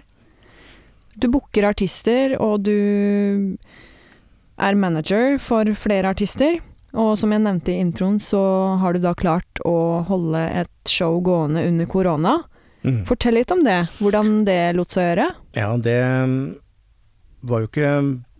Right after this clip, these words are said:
Speaker 2: bare lett. Altså, når vi startet i, i mars, så var vi ganske fortvilet alle sammen. Mars
Speaker 1: Mm.
Speaker 2: to tusen og tjue.
Speaker 1: Ja.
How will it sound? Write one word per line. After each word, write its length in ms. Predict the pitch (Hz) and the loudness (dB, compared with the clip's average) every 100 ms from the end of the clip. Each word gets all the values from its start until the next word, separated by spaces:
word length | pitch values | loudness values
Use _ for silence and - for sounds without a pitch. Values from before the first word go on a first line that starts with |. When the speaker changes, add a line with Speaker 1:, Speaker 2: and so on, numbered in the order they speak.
| - - | -10 -2
Speaker 2:
bare 240 | 123 117 | 0 0
lett. 140 | 127 139 | 0 0
Altså, 180 | 156 165 | -2 0
når 100 | 151 | 2
vi 140 | 175 180 170 | 2 2 -2
startet 640 | - 185 110 - 165 - 170 | 0 0 0 -2 -8 -8 -6
i, 320 | 151 165 175 | -4 -4 -4
i 180 | 151 151 | -4 -2
mars, 500 | 165 202 - - - | 0 -2 -2 -4 -2
så 160 | 175 151 | 0 0
var 180 | 120 107 | 0 -2
vi 140 | 131 | -2
ganske 380 | 131 101 - 110 | -2 -4 -8 -6
fortvilet 520 | 127 - 107 98 117 | -6 -4 -4 -4 -4
alle 200 | 104 95 | -4 -6
sammen. 380 | 117 101 104 107 | -6 -6 -4 -2
Mars 520 | 110 220 196 175 175 | 0 2 2 0 -6
Speaker 1:
Mm. 60 | - | -8
Speaker 2:
to 160 | 113 | -8
tusen 300 | 107 107 - | -6 -8 -6
og 60 | 107 | -6
tjue. 420 | - 120 90 113 - - | -4 -6 -4 -6 -6 -8
Speaker 1:
Ja. 120 | 170 | -6